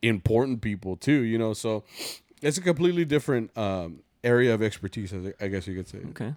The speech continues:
Speaker 1: 'Cause, uh, it reminds me of when Arturo Vargas came to play with us, which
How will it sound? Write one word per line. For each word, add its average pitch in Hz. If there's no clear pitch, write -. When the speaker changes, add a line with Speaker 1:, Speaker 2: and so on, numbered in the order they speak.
Speaker 1:
'Cause, 127
uh, 120
it 120
reminds 135
me 139
of 127
when 117
Arturo 117
Vargas 110
came 113
to 101
play 113
with 107
us, 101
which 104